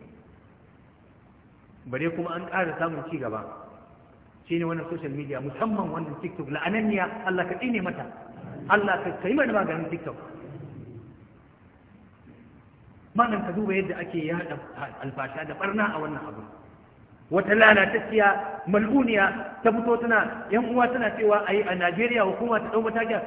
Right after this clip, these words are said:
ba ita ba, ai, muna da yanci. Lalatacciya, kuma da Hausa, kuma yar musulmi. Duk ba za a taɓa TikTok ɗin ba, bas.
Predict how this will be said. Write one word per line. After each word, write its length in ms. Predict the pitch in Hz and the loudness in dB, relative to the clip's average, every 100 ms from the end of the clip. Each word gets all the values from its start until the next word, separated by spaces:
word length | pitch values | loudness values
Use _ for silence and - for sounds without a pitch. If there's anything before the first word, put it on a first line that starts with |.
| - | 4
ba 120 | 220 233 | 6 8
ita 160 | 233 254 | 8 8
ba, 320 | 254 - - | 8 6 4
ai, 120 | 233 | 4
muna 200 | 262 247 | 6 4
da 80 | - | 4
yanci. 300 | 240 214 185 - - - | 0 -2 -4 -6 -14 -8
Lalatacciya, 640 | 202 196 190 226 - 202 185 | -6 -4 -6 -6 -6 -6 -2
kuma 160 | 262 240 | -2 0
da 80 | |
Hausa, 260 | 226 254 254 | 0 0 -2
kuma 160 | 285 285 | 0 0
yar 100 | 302 | 0
musulmi. 360 | 185 156 139 - - - - - - | -2 -4 -8 -10 -14 -20 -20 -16 0
Duk 160 | 180 196 | 2 6
ba 100 | 233 | 6
za 80 | 254 | 6
a 40 | |
taɓa 180 | - 220 | 4 2
TikTok 240 | 214 196 190 | 0 -2 -2
ɗin 100 | 180 | -2
ba, 280 | 170 - | -2 -2
bas. 120 | - | -2